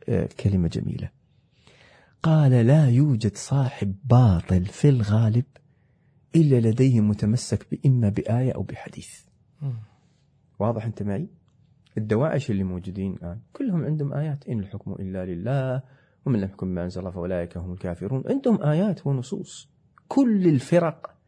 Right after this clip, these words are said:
Speaker 1: لديها آيات ونصوص يستدلون بها، لكن الانحراف الفكري جاء من ماذا؟ من الفهم الصحيح لهذه النصوص.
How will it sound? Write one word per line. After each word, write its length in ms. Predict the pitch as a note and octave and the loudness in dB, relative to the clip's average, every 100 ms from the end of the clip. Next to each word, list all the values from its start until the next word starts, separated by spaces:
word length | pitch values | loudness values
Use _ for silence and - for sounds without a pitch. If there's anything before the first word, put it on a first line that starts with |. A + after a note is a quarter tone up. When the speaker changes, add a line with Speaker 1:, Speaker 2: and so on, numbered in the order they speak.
| _ _ _ _ - | _ _ _ _ -6
Speaker 1:
لديها 960 | E3+ F#3+ F3+ G3+ G3 D#3 D3 C#3 C#3+ C#3 | 4 4 8 6 8 6 4 0 0 2
آيات 460 | B2 D3+ C#3 - B2 | 2 2 0 -4 -2
ونصوص 920 | D#3+ E3+ B2+ - D#3 E3+ F#3 - - _ _ _ _ _ - | 0 0 -2 -2 -2 -2 -4 -12 -16 _ _ _ _ _ 0
يستدلون 640 | G#3 F3+ D#3 D3 D#3 D#3+ | 0 0 0 2 2 2
بها، 360 | A2 F#2+ F#2 _ _ _ _ _ _ _ - | -2 -4 -8 _ _ _ _ _ _ _ -6
لكن 520 | B2 C#3+ A#3 A3+ A#3+ G#3+ | 2 6 6 4 4 2
الانحراف 680 | F#3 E3 - D#3 F3+ F3+ | 4 2 2 0 0 0
الفكري 420 | C#3+ C3+ D#3 C#3 A#2+ | -2 -4 -6 -4 -4
جاء 340 | C3 C3+ B2 | -2 -2 -2
من 140 | A#2+ | -4
ماذا؟ 420 | A#2 A2 G#2 A2 A2+ _ _ _ _ A#2 | -4 -4 -6 -8 -10 _ _ _ _ -6
من 140 | G#2+ | -4
الفهم 580 | G2+ - E3 C#3 G2 C3 _ _ _ _ _ _ _ _ _ A2 | -4 -2 2 4 2 -4 _ _ _ _ _ _ _ _ _ -10
الصحيح 840 | - - A#2+ C3 C#3 D#3+ - - _ _ _ _ _ _ _ _ - | -8 -6 -4 2 4 4 2 -12 _ _ _ _ _ _ _ _ -4
لهذه 440 | F2+ A2 G2+ F2+ | 0 2 2 0
النصوص. 680 | F#2+ F2+ - A2+ G#2 - - | 0 0 -4 -8 -8 -14 -20